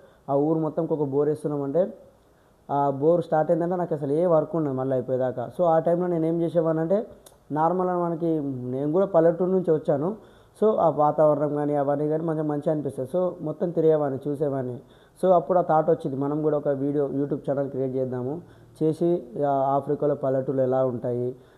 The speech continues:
మేము ఎలా బోర్లు వేస్తున్నాము, ఆ రోడ్ల మధ్యలో మేము ఎలా స్ట్రగుల్ అవుతాము. So, అవన్నీ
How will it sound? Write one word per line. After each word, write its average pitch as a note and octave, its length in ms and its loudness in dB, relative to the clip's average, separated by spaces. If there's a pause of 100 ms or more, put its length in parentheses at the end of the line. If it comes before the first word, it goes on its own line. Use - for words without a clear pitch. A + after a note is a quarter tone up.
(120)
మేము C3 180 -4
ఎలా C#3 160 0
బోర్లు C3+ 320 -2
వేస్తున్నాము, B2+ 440 -4
ఆ B2+ 100 -2
రోడ్ల C3+ 320 0
మధ్యలో C3 360 -2
మేము C3 200 -2
ఎలా C3+ 160 0
స్ట్రగుల్ C#3 360 -2
అవుతాము. B2+ 480 -2 (360)
So, E3+ 60 6
అవన్నీ D#3 360 2